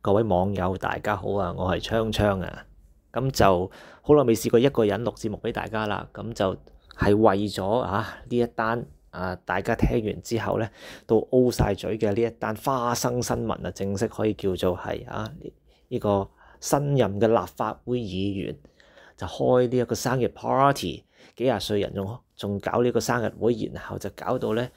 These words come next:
啊，啲高官呢，就送咗入去竹篙灣啊！呢一單嘢呢嘅花生指標呢，即係可以話係呢，即係已經係即係史無前例地咁高啦！即係唔係話我哋幸災樂禍，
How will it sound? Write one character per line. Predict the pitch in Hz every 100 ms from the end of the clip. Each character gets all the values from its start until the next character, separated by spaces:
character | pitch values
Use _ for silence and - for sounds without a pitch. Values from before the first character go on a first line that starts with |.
| - - _
啊， | - 110 - _ - - -
啲 | 165
高 | 147 143
官 | 135 - 127
呢， | 127 110 -
就 |
送 | - 113
咗 | 120
入 | 113
去 | 104
竹 | 127 -
篙 | 135 123
灣 | 117 113 113
啊！ | 92 98
呢 | 127
一 |
單 | 135 139
嘢 | 139 101
呢 | 127 - - - - -
嘅 | - 107
花 | 117 131
生 | 135 135
指 | 127 - - 104
標 | 127 - 131 123
呢， | 123
即 | 123
係 | - 98
可 |
以 | 117 104
話 | 90 87 92
係 | 98 -
呢， | 110 - _ -
即 | -
係 | 101 92 - - - -
已 | - 107
經 | 123 123 127 - _ -
係 | 95 92 87 87 -
即 | -
係 |
史 | - - 113
無 | 107
前 | - - - - 87
例 |
地 | 90
咁 | 92 92 107
高 | 117 110
啦！ | 98 - -
即 | -
係 | -
唔 |
係 | 104 98
話 | 98
我 | 107
哋 | 101
幸 | 104 95
災 | 127 113
樂 | - -
禍， | -